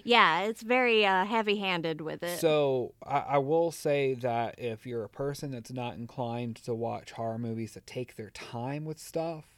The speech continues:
Speaker 1: Mm-hmm,
Speaker 2: especially if
Speaker 1: mm-hmm.
Speaker 2: you're, if you're a person that's not a big fan of, like, I would say older horror, 'cause that's,
Speaker 1: Mm-hmm.
Speaker 2: this movie feels like an older movie.
Speaker 1: Oh, yeah,
Speaker 2: Uh,
Speaker 1: yeah.
Speaker 2: like, I would say something close to kinda like your haunts and stuff in, like, a seventies film.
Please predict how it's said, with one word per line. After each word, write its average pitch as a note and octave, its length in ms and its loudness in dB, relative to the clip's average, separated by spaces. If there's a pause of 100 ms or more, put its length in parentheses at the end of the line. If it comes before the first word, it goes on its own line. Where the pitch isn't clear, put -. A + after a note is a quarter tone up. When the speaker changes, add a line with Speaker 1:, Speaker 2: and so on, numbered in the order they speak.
Speaker 1:
Mm-hmm, G3+ 380 -4
Speaker 2:
especially F3+ 300 2
if F#3 60 4
Speaker 1:
mm-hmm. F3 60 -4
Speaker 2:
you're, E3 100 -2
if D#3 120 -2
you're D#3 120 0
a D3 40 0
person F3+ 300 -2
that's D3+ 160 -8
not C#3 300 -2
a B2 60 -12
big B2+ 260 -2
fan B2 320 -6
of, A2+ 160 -6
like, G#2+ 540 -8 (200)
I B2+ 100 0
would C3 160 2
say A2+ 340 -6 (460)
older C3+ 440 -2
horror, D3 560 -4 (240)
'cause A3 120 -4
that's, G3 180 6
Speaker 1:
Mm-hmm. F#3+ 100 -6
Speaker 2:
this F#3 140 -2
movie G3 200 4
feels C3+ 440 0
like A2+ 460 -2
an B2+ 160 -8
older B2 440 -2
movie. G#2 360 -12
Speaker 1:
Oh, D#4+ 120 4
yeah, F#3+ 360 0
Speaker 2:
Uh, A#3 140 0
Speaker 1:
yeah. F3 380 0
Speaker 2:
like, B2 220 -4
I B2+ 100 2
would C3+ 140 0
say A#2+ 460 0
something A#2 380 -6
close A2 320 -6
to G#2+ 440 -4
kinda E3+ 160 0
like E3 160 2
your D#3 100 -2
haunts C#3 640 -2
and C3+ 180 -6
stuff B2 460 0
in, A#2 300 -4
like, G#2 160 -8
a G2+ 60 -14
seventies A#2+ 640 -6
film. C3 520 -6